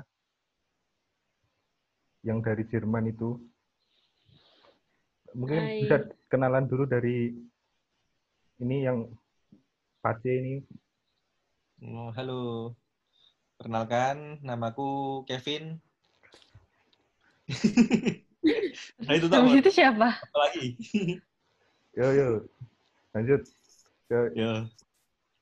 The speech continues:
Speaker 1: siapa dong, sore Kevin?
Speaker 3: Hah?
Speaker 1: Monggo, silahkan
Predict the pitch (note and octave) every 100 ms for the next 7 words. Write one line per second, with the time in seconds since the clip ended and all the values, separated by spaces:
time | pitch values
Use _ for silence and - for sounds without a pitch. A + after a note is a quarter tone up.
0 | - - B2+ D#3 E3+ D3+ C#3+ C#3 C#3 D#3
1 | E3 - _ _ _ _ _ _ _ _
2 | _ _ _ _ _ _ - E3 G3 _
3 | _ _ _ _ _ _ _ B2+ C3 B2
4 | A#2 C3+ C#3